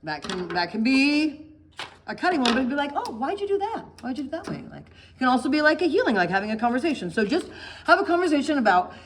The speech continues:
not only the fact of what we say, but how we say it and express ourselves.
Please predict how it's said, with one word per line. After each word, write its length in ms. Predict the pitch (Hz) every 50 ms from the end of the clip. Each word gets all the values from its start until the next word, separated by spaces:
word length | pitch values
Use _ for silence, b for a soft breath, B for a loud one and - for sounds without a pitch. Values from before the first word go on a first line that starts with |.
| B B
not 380 | B 208 220 240 269 302 320 - -
only 240 | 285 285 302 302 294
the 120 | 262 269
fact 340 | 226 - 233 214 208 208 -
of 300 | 196 180 170 165 160 160
what 320 | 165 180 180 208 226 -
we 200 | 247 247 262 269
say, 320 | 240 226 - 262 240 233 233
but 160 | 208 202 202
how 480 | - - - - - 208 214 214 214
we 340 | 214 208 196 202 196 185 185
say 360 | 170 - - - 196 175 175
it 100 | 175 156
and 120 | 160 165 160
express 420 | 156 156 - - - 160 151 -
ourselves. 520 | 160 143 143 143 - 143 131 131 131 -